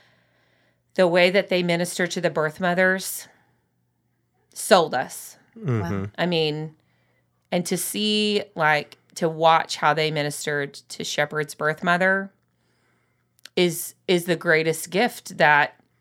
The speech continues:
Speaker 1: they could give Shepard
Speaker 3: Mm-hmm.
Speaker 1: and us,
Speaker 2: Mm-hmm.
Speaker 1: because her plan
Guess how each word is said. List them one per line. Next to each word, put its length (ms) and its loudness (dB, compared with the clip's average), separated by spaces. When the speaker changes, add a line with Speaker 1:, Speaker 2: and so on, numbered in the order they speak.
Speaker 1:
they 220 2
could 280 -2
give 580 0
Shepard 540 2
Speaker 3:
Mm-hmm. 360 -18
Speaker 1:
and 200 2
us, 440 -4
Speaker 2:
Mm-hmm. 360 -20
Speaker 1:
because 760 2
her 220 6
plan 580 -2